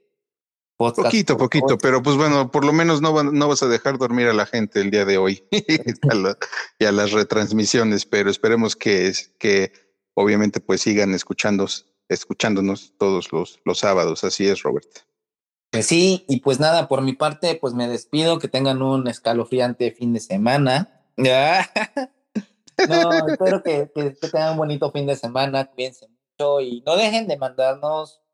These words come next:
Speaker 1: sus, eh, u-, no sé, comentarios, sugerencias al email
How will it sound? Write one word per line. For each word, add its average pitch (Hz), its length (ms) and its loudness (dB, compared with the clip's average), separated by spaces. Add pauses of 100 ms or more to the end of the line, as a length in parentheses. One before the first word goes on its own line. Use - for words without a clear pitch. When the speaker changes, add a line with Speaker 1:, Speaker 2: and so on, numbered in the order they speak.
(520)
Speaker 1:
sus, 120 560 -2 (960)
eh, 123 400 2
u-, 120 160 -6 (100)
no 127 140 -2
sé, 117 360 -2
comentarios, 131 880 0 (400)
sugerencias 151 840 0
al 110 440 -4 (380)
email 131 480 -2